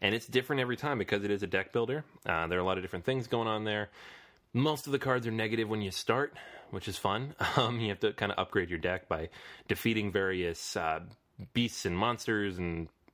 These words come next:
penalties and all sorts of stuff throughout the game. And you work your way up and eventually have to face off against these pirates with whatever deck you happen to have. If you can pull it off, it's amazing. It's a great feeling, and that's what any good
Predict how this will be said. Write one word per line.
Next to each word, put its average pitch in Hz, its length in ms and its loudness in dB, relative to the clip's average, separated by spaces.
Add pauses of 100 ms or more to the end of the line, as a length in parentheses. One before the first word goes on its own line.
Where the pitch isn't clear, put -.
(180)
penalties 110 480 0
and 98 80 2
all 107 80 2
sorts 92 220 -4
of - 40 -12
stuff - 240 0
throughout 90 160 0
the 87 80 -8
game. 95 300 -2 (420)
And 101 180 4
you 107 80 2
work 131 220 2
your 135 100 2
way 117 200 2
up 127 160 -6
and 101 80 2
eventually 110 340 2
have 104 80 -2
to 98 80 -10
face 101 240 2
off 98 200 0
against 90 260 -4
these 78 140 -8
pirates 135 500 0
with 87 200 -4
whatever 101 240 2
deck 87 300 -2
you 92 120 -2
happen 92 200 -4
to 76 80 -6
have. 107 320 0 (960)
If 107 140 0
you 113 80 2
can 117 120 0
pull 143 200 2
it 123 80 0
off, 170 340 -4 (460)
it's 120 160 0
amazing. 101 500 0 (140)
It's 92 180 0
a 90 60 4
great 120 500 -2
feeling, 104 400 0
and 92 80 0
that's 101 160 0
what 101 100 4
any 98 220 0
good 92 240 2